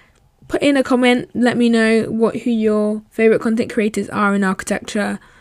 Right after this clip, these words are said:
Um, I would love to know, 'cause I'm always happy to discover new people. So yeah, let's get started. So first of all, we'll get started with content creators, the O G, Thomas Rowntree.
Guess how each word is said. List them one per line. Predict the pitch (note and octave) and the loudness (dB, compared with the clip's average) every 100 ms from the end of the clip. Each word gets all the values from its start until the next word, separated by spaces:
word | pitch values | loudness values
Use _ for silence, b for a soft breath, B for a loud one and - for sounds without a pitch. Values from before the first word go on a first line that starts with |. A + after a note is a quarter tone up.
| b b b | b b b
Um, | - G#3 G3 | -4 -2 0
I | A#3 | 0
would | C4+ | 2
love | A3+ G#3+ | 0 0
to | G#3+ | 0
know, | G3+ G3 | 2 0
'cause | G3+ - | -2 -4
I'm | G3+ | -2
always | G#3 G#3 - | 0 0 -4
happy | - A3 | -6 -6
to | G#3 | -6
discover | G3 - G#3+ G#3+ | -8 -6 -2 -2
new | G#3+ | -2
people. | G#3+ A3 - G#3 G#3 G3+ b b b b - | 0 -2 2 0 0 -2 b b b b -16
So | - A#3+ G#3+ G#3 - | -12 -6 -6 -6 -4
yeah, | D4 G#4+ - _ - - C3 b b b b - | -2 -2 -4 _ -18 -18 -18 b b b b -8
let's | A3 - | -6 -2
get | - E4+ | 0 0
started. | - D4 G#4+ F#3+ G#3 _ _ - | 2 2 2 0 -2 _ _ -8
So | - | -4
first | C4+ D4 C4+ | 4 4 4
of | G3 | 0
all, | G3 F#3+ F3 | 2 2 4
we'll | G3 A#3+ | 4 4
get | A3+ | 2
started | G#3+ G#3 F#3+ G3 | 0 -2 -2 -2
with | F#3 F#3 F#3 | 0 -2 -2
content | G#3+ G3 F3 | -4 -2 -4
creators, | - F#3 F3+ - F#3 G3 | -2 -2 -2 0 -2 2
the | C4+ - | 0 4
O | A3 A3 | 4 4
G, | F#3 F#3+ F#3 G3 - | 4 2 4 2 -2
Thomas | - G#3 F#3 | -2 -2 -2
Rowntree. | F3+ E3+ F3 - F3+ F3+ F3+ | -4 -4 -4 -4 0 0 -2